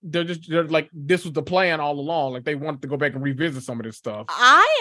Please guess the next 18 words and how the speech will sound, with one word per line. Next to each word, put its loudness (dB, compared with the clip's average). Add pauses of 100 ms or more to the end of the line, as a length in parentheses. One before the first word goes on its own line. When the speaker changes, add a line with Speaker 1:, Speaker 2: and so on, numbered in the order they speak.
Speaker 2:
have 2
a 0
feeling -6
that -4
it -6
wouldn't -6
have -10
turned -10
into -8
anything -4
had -6
Drew -8
not -4
been -10
denying -6
it -16
so -6
adamantly. -6